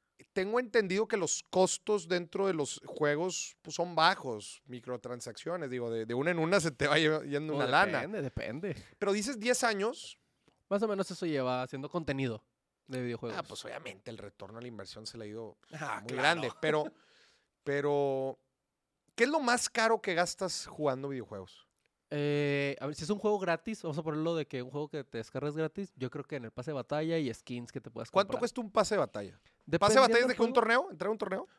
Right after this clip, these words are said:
Speaker 2: No, o sea, tú vas subiendo de nivel en la temporada y cada nivel que subes te van regalando, bueno, regalando entre comillas porque lo pagaste, te van dando skins o te van dando
Speaker 1: ¿Pero es
Speaker 2: monos.
Speaker 1: obligatorio?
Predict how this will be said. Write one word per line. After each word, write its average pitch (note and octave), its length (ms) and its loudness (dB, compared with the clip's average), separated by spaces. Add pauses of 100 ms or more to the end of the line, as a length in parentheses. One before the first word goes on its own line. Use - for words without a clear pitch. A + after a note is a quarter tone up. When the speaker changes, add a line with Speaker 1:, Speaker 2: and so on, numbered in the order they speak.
(120)
Speaker 2:
No, F#3 200 4
o - 100 -2
sea, D3 160 -2
tú - 160 -4
vas G3 120 2
subiendo G3+ 280 4
de G#3+ 60 0
nivel G#3+ 360 2 (100)
en D#3 120 -6
la D3 80 -2
temporada D3+ 640 0
y C3 200 -4
cada D#3 260 0
nivel F3 220 0
que F#3+ 80 -2
subes A3+ 260 0
te - 80 -2
van C3+ 180 0
regalando, C3 500 -6
bueno, B2+ 220 -4
regalando A#2+ 400 -8
entre C#3+ 160 -6
comillas B2+ 260 -6
porque C3 220 -10
lo G#2+ 80 -10
pagaste, C3+ 460 -8 (320)
te C3 80 -10
van B2+ 180 -4
dando C3+ 260 -4
skins D3+ 560 -6
o C3+ 60 -2
te - 140 -10
van A#2 180 -8
dando B2 380 -12
Speaker 1:
¿Pero F3 100 6
es F#3 100 4
Speaker 2:
monos. A#3+ 80 10
Speaker 1:
obligatorio? F#3+ 560 4